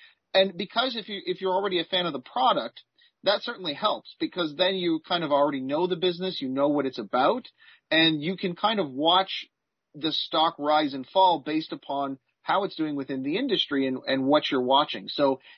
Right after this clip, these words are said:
using that as kind of a beginner or baseline stock to kind of get your feet wet into that world, um, is not a bad idea if you're a fan, because you've already got some general knowledge in there, which will help you understand a little bit better the correlation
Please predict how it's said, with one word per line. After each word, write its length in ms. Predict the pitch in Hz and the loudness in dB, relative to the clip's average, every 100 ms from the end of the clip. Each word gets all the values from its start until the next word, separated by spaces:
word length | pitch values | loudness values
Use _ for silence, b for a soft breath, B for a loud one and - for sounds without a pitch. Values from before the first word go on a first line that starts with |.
| - | -8
using 400 | 165 294 339 214 | -2 0 0 2
that 260 | 165 175 | 4 4
as 140 | 143 139 | 2 -2
kind 200 | 156 147 | 0 2
of 100 | 131 | 0
a 60 | |
beginner 480 | 131 127 113 143 147 | -2 -4 -2 0 2
or 160 | 131 120 | 0 0
baseline 720 | 110 131 156 - 135 131 120 | 2 2 2 -2 -2 -2 -4
stock 440 | - 143 135 143 | 0 4 4 4
to 80 | 123 | -4
kind 260 | - 127 123 | -4 -4 -2
of 240 | 120 113 | -6 -6
get 160 | 117 147 | -2 -2
your 160 | 135 - - | -2 -6 -6
feet 160 | 170 151 | -6 -2
wet 240 | 131 117 | 0 0
into 220 | 120 123 | -2 -2
that 240 | 113 107 113 | 0 0 -2
world, 600 | 131 240 226 110 113 - B B _ | -2 2 4 2 -2 -10 B B _
um, 320 | 123 135 139 | 2 4 2
is 120 | 165 175 | 0 2
not 140 | 330 | 4
a 60 | 247 | 4
bad 180 | 214 | 4
idea 460 | 196 160 220 277 165 | 6 4 2 -2 -2
if 100 | 131 | -2
you're 140 | 160 | -2
a 40 | 165 | -2
fan, 340 | - 240 120 | -2 -2 -2
because 220 | 113 160 | -2 0
you've 120 | 156 175 | 2 4
already 220 | 196 175 | 6 6
got 200 | 190 196 | 4 2
some 140 | 156 | -2
general 300 | 160 165 160 | -2 -2 -2
knowledge 420 | 156 180 202 131 | 2 2 0 -2
in 100 | 127 | -2
there, 160 | 131 139 | 0 0
which 240 | 127 143 | 2 0
will 160 | 151 139 | 2 0
help 260 | - 175 170 | 2 0 0
you 240 | 147 143 156 | 0 2 2
understand 680 | 170 156 139 - 180 220 190 | 2 2 0 -2 -2 2 2
a 20 | |
little 220 | 135 123 | 2 0
bit 160 | 123 110 | -2 0
better 280 | 123 127 B B - | 2 2 B B -4
the 60 | |
correlation 1040 | 131 - 185 196 180 165 240 - 127 113 | -2 2 4 6 4 2 -2 -4 -6 -8